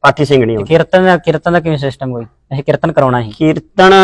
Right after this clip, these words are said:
Speaker 1: ਕਰ ਦਿਆਂਗੇ ਜੀ, ਤੇ ਥੋੜੀ ਜਿਹੀ ਭੇਟਾ ਪੰਦਰਾਂ ਸੌ
Speaker 2: ਕਿੰਨੀ?
Speaker 1: ਰੁਪਈਆ ਲੈ ਲਾਂਗੇ।
Speaker 2: ਪੰਦਰਾਂ ਸੌ?
Speaker 1: ਹਾਂਜੀ।
Speaker 2: ਆ ਲੜਕੇ, ਸਾਡੇ ਰਿਸ਼ਤੇਦਾਰ ਕਰਦੇ ਰਿਸ-, ਕੀਰਤਨ।
Speaker 1: ਹਾਂਜੀ।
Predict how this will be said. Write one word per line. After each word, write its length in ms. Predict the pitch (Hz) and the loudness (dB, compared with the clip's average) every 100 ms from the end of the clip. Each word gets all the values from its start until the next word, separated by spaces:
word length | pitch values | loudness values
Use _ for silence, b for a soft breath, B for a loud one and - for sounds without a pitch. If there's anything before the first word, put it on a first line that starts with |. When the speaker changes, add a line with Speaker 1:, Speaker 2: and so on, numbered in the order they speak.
| 185 180 - _ | 4 2 -2 _
Speaker 1:
ਕਰ 140 | 165 | 2
ਦਿਆਂਗੇ 300 | 175 196 190 | 4 6 6
ਜੀ, 140 | 185 185 | 6 6
ਤੇ 160 | 185 | 4
ਥੋੜੀ 260 | 165 151 165 | 2 2 2
ਜਿਹੀ 120 | 165 | 2
ਭੇਟਾ 200 | 143 123 | 2 0
ਪੰਦਰਾਂ 320 | 127 135 135 | 0 0 0
ਸੌ 60 | 135 | 0
Speaker 2:
ਕਿੰਨੀ? 160 | 160 147 | -2 -2
Speaker 1:
ਰੁਪਈਆ 100 | 113 | -4
ਲੈ 80 | |
ਲਾਂਗੇ। 240 | 107 104 107 _ _ _ - | -6 -12 -20 _ _ _ -10
Speaker 2:
ਪੰਦਰਾਂ 340 | 147 196 233 | -2 2 2
ਸੌ? 160 | 196 175 - | 2 -2 -4
Speaker 1:
ਹਾਂਜੀ। 240 | 117 107 - - - - - - - - | -8 -8 -10 -12 -14 -14 -16 -20 -20 -4
Speaker 2:
ਆ 60 | 190 | 2
ਲੜਕੇ, 300 | 190 190 202 | 4 4 2
ਸਾਡੇ 220 | 185 190 | 2 4
ਰਿਸ਼ਤੇਦਾਰ 280 | 196 175 208 | 4 6 6
ਕਰਦੇ 300 | 180 147 180 | 6 4 6
ਰਿਸ-, 160 | 175 - | 4 4
ਕੀਰਤਨ। 320 | 156 - 180 180 - _ _ 120 | 0 2 0 0 -6 _ _ -6
Speaker 1:
ਹਾਂਜੀ। 220 | 117 | -4